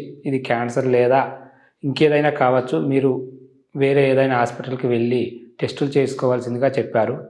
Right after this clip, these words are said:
తెలిసిన వాళ్ళని అడిగితే ఫాతిమా క్యాన్సర్ ఇన్‌స్టిట్యూట్ గురించి చెప్పడం జరిగింది. అక్-, ఈ ఫాతిమా క్యాన్సర్ ఇన్‌స్టిట్యూట్‌కి మొదటగా మా నాన్నగారిని మా తమ్ముడు తీసుకొచ్చారు. బ్లడ్ టెస్ట్ చేసి బయాప్సీ కూడా చేయడం జరిగింది. నోటి క్యాన్సర్ నిర్ధారణ జరిగింది.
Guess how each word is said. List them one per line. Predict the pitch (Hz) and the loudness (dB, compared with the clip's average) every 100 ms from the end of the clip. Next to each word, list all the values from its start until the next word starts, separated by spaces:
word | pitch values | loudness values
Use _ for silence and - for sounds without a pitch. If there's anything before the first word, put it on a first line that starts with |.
| - | -8
తెలిసిన | - 120 131 | -4 -2 2
వాళ్ళని | 139 131 127 | 2 2 2
అడిగితే | 117 120 139 127 - - | 0 0 2 2 2 0
ఫాతిమా | 127 135 147 | -2 0 0
క్యాన్సర్ | 143 127 123 127 127 | 2 0 0 -2 -2
ఇన్‌స్టిట్యూట్ | 120 - 120 120 | -4 -6 -6 -4
గురించి | 120 117 | -4 -4
చెప్పడం | 117 - 117 | -4 0 0
జరిగింది. | 110 107 110 127 165 - - _ _ _ | 2 0 -2 -4 -6 -10 -20 _ _ _
అక్-, | 135 - - | -10 -8 -2
ఈ | 139 143 143 | 2 4 4
ఫాతిమా | 139 131 135 151 | 4 2 2 2
క్యాన్సర్ | 143 135 131 139 | 4 2 2 0
ఇన్‌స్టిట్యూట్‌కి | 135 - 139 139 | -2 -4 -6 -2
మొదటగా | 127 123 123 131 | 2 2 4 2
మా | 123 | 2
నాన్నగారిని | 120 120 120 123 123 120 104 - - _ _ _ | 2 2 2 0 0 -4 -6 -12 -20 _ _ _
మా | 120 | -4
తమ్ముడు | 127 120 127 | 0 2 0
తీసుకొచ్చారు. | 123 117 - 117 120 117 135 - - | 0 -2 -2 -2 -2 -2 -4 -10 -16
బ్లడ్ | - 117 - | -6 -4 0
టెస్ట్ | 127 - | 0 0
చేసి | 127 143 113 | 0 0 0
బయాప్సీ | 113 117 - | 2 0 -2
కూడా | 117 117 | -2 -2
చేయడం | 117 110 110 | 0 0 0
జరిగింది. | 107 104 110 107 131 - - _ 123 | -2 -2 -4 -6 -8 -10 -20 _ -2
నోటి | 139 151 | 0 2
క్యాన్సర్ | 151 139 143 139 147 - | 2 2 2 0 0 -2
నిర్ధారణ | 135 120 127 127 127 | -2 2 2 2 0
జరిగింది. | 120 110 113 120 | 0 0 -2 -6